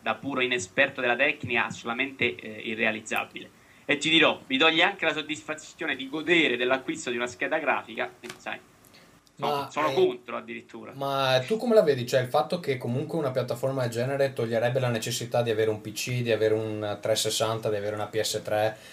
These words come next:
Speaker 2: eh, semplicemente hai una piattaforma unica su cui gira tutto.
Speaker 1: Eh,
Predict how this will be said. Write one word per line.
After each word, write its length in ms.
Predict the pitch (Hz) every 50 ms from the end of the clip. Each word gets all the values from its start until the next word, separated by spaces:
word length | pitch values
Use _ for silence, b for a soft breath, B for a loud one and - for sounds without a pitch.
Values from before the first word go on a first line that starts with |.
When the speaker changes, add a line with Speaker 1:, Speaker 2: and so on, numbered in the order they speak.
| B B B B
Speaker 2:
eh, 260 | B 101 101 104 104
semplicemente 720 | 107 - 139 127 127 143 123 - 151 143 135 127 123 135 139
hai 180 | 127 117 110
una 160 | 107 104 101 101
piattaforma 540 | - 113 110 - 113 - 131 127 127 127
unica 320 | 120 117 117 120 120 123 127
su 160 | 113 - 117
cui 140 | 110 113 113
gira 200 | 104 110 110 110
tutto. 240 | 110 98 95 90 -
Speaker 1:
Eh, 220 | 254 - 117 -